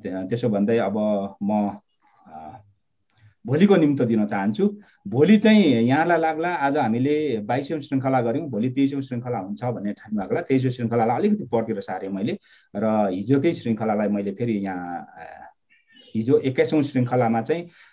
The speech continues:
महागुरुको तस्बिर, महागुरु फालुन्द लिङ्गदेनको तस्बिर पहिलोपटक, अ, सार्वजनिक गर्ने, बजारमा ल्याउने व्यक्ति, ठुलो पोस्टर बनाएर सार्वजनिक गर्ने व्यक्ति चाहिँ को हो त,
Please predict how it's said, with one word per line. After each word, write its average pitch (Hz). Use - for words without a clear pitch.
महागुरुको 175
तस्बिर, 127
महागुरु 143
फालुन्द 135
लिङ्गदेनको 127
तस्बिर 123
पहिलोपटक, 160
अ, 98
सार्वजनिक 139
गर्ने, 104
बजारमा 135
ल्याउने 123
व्यक्ति, 120
ठुलो 175
पोस्टर 120
बनाएर 113
सार्वजनिक 110
गर्ने 104
व्यक्ति 107
चाहिँ 107
को 165
हो 113
त, 104